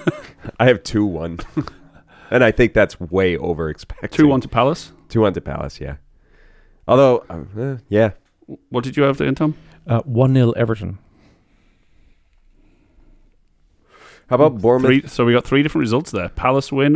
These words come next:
Speaker 1: uh, Everton win, and a draw.
Speaker 2: Oh, one of each. How about, uh, Bournemouth and Newcastle?
Speaker 3: Two nil Newcastle.
Speaker 2: I also have two nil Newcastle.
Speaker 1: And I also have two nil Newcastle. So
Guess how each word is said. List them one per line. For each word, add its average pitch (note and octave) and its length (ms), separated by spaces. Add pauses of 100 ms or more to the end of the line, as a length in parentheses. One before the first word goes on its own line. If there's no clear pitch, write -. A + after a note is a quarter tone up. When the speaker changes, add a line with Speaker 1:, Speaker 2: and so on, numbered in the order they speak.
Speaker 1:
uh, G#2+ 300
Everton A#2+ 340
win, A#2+ 200
and A#2+ 80
a G2+ 80
draw. A2 320 (640)
Speaker 2:
Oh, D#3 280
one F#2 140
of G#2 100
each. - 400 (600)
How B2 100
about, B2 280
uh, A2+ 300
Bournemouth A2+ 360
and A2 100
Newcastle? E2 640 (1040)
Speaker 3:
Two C3+ 160
nil B2+ 220
Newcastle. G#2+ 480 (520)
Speaker 2:
I E2 120
also D#2+ 240
have D#2 100
two - 180
nil C#2+ 200
Newcastle. C#2 220
Speaker 1:
And F2 120
I F2+ 140
also F#2 260
have F2 80
two F#2+ 160
nil F#2+ 100
Newcastle. G2 460
So F#2 340